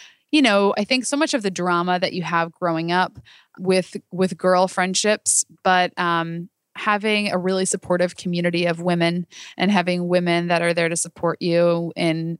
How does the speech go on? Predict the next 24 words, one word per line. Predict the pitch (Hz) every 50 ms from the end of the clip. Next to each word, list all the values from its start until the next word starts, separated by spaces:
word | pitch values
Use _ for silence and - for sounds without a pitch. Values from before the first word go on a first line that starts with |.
| _ _ -
just | 202 185 - -
all | - 202 220 233
different | 214 - 202
areas | 190 185 185 185 180 165 180
of | 165
your | 170 160 156
life, | 165 170 170 170 170 175 160 -
from | - 175 165 165 165 165 165 165 165 - -
your | - 175 170 160 165
work | 175 208 294 294 285 - - - -
to | - 196
your, | 175 170 170 175 - -
your | 175 175 170
business, | - - 254 254 226 - 233 226 214 214 - - -
your, | 175 175 175 165 - -
your | 175 170 165
marriage, | 170 180 202 220 220 220 220 214 214 - -
people | - 247 226 - 226
that | 202 208 - -
you | 185 180 -
can | - 185 175
really | 170 170 170 170 -
confide | - 180 165 - - 165 151 156 165 170
in. | 170 165 160 156 156 165